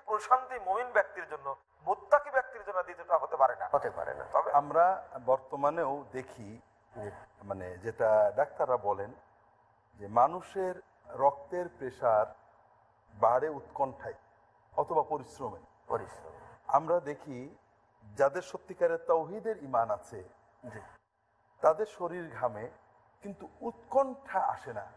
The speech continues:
Speaker 3: কালবে।
Speaker 2: আসে না।
Speaker 3: যেমন আমার ছেলে অসুস্থ,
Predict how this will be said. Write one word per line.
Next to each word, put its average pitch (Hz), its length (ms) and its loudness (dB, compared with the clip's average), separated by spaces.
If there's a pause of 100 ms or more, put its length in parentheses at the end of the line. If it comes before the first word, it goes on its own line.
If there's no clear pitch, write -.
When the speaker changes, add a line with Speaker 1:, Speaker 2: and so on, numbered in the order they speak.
Speaker 3:
কালবে। 123 380 4
Speaker 2:
আসে - 380 -14
না। - 60 -18
Speaker 3:
যেমন 254 300 4 (120)
আমার 208 240 6 (160)
ছেলে 185 160 0
অসুস্থ, 151 460 0